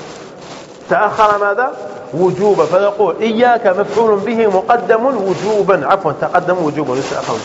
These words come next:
مقدم ماذا؟ وجوبا. لماذا؟ لو سئلت لماذا تقول: "لأنه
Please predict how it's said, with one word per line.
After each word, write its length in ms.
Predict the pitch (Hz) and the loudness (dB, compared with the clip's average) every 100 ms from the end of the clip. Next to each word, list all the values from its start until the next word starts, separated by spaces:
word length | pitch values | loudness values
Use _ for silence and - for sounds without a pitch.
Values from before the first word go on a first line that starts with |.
| - - - - | -10 -14 -14 -2
مقدم 540 | 156 233 254 240 226 | 0 2 2 4 4
ماذا؟ 280 | 214 214 247 - - - 139 | 4 4 2 -2 -8 -8 -2
وجوبا. 520 | 180 170 196 202 160 | 0 2 2 2 2
لماذا؟ 720 | 135 190 240 262 254 262 254 196 | 2 2 4 4 4 2 0 0
لو 160 | 214 | -2
سئلت 360 | - 226 226 226 | -2 -4 0 0
لماذا 340 | 208 202 220 | 2 2 2
تقول: 360 | 220 214 202 175 | 0 0 0 2
"لأنه 640 | 196 254 320 302 247 214 | 2 2 2 4 4 4